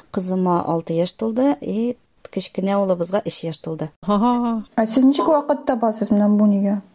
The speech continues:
Speaker 2: Әле эшләргә дә кирәк.
Speaker 1: Минем, Аллага шөкер, без иремнең әнисе белән яшибез, кайнанам белән ул миңа бик нык булыша. Мин эштә булганда әни балалар белән кала инде.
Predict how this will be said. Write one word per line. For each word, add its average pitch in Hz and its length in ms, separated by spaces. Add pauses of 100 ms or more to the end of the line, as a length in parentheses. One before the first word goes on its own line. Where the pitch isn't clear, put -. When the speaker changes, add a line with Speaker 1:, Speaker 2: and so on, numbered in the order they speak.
(100)
Speaker 2:
Әле 208 260
эшләргә 208 560
дә 220 160
кирәк. 170 460 (180)
Speaker 1:
Минем, 220 540 (240)
Аллага 202 420
шөкер, 185 320
без 185 140 (100)
иремнең 180 400
әнисе 170 320
белән 175 240
яшибез, 175 480
кайнанам 175 480
белән 196 300
ул 180 100
миңа 170 240
бик 190 220 (100)
нык 196 160
булыша. 175 640 (100)
Мин 214 160
эштә 202 320
булганда 175 400
әни 165 320
балалар 160 400
белән 208 240
кала 196 320
инде. 196 220